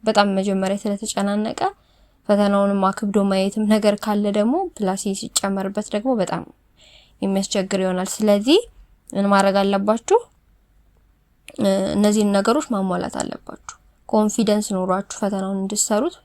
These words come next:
መጀመሪያ ምንም ነገር ማንም ሰው ፖሊስ ምናምን ፍተሻ ስትገቡ የሆነ ነገር ከተባላችሁ፣ እ፣ ወይም ደግሞ ይዘዋችሁ አትገቡም ብለዋችሁ ካስረፈዷችሁ፣ ከዛ ፈተናው ተጀምሮ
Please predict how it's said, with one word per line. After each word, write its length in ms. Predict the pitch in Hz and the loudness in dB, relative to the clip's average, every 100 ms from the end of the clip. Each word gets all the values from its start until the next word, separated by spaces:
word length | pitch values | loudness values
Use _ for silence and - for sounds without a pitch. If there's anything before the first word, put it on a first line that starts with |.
| - | -4
መጀመሪያ 460 | 196 247 262 240 320 | 2 4 4 4 2
ምንም 260 | 254 208 208 | 2 0 0
ነገር 260 | 208 311 - _ - _ | 0 0 -4 _ -20 _
ማንም 300 | 208 202 202 208 | -2 2 2 2
ሰው 180 | 214 214 _ _ _ - | 0 -2 _ _ _ 0
ፖሊስ 280 | 226 220 214 | 2 2 2
ምናምን 380 | 214 208 202 208 | 0 2 2 -2
ፍተሻ 360 | - - 208 214 | -6 -6 -4 -4
ስትገቡ 380 | 208 208 208 208 | -6 -6 -2 0
የሆነ 200 | 208 202 196 | 2 2 2
ነገር 240 | 196 208 | 0 -2
ከተባላችሁ፣ 760 | - 214 202 202 202 214 - 370 453 _ _ _ _ _ | -2 -2 0 2 2 0 0 0 -2 _ _ _ _ _
እ፣ 100 | 247 196 196 220 _ _ _ _ - | -6 -4 -6 -10 _ _ _ _ -6
ወይም 260 | 202 208 208 | 2 4 4
ደግሞ 260 | 208 220 285 - - _ _ | 4 4 2 0 -6 _ _
ይዘዋችሁ 580 | - 214 208 202 208 - | 2 4 6 4 2 0
አትገቡም 480 | 214 208 208 202 208 | 0 4 4 4 2
ብለዋችሁ 460 | 196 190 196 - - | 2 2 0 -4 -4
ካስረፈዷችሁ፣ 920 | 202 202 208 196 202 196 202 - 330 370 - - - | -4 -2 -2 0 2 2 0 -2 -4 -4 -8 -16 -6
ከዛ 160 | - 208 | 0 2
ፈተናው 420 | 208 214 214 202 202 | 2 0 0 2 2
ተጀምሮ 420 | 202 196 190 190 | 0 0 0 0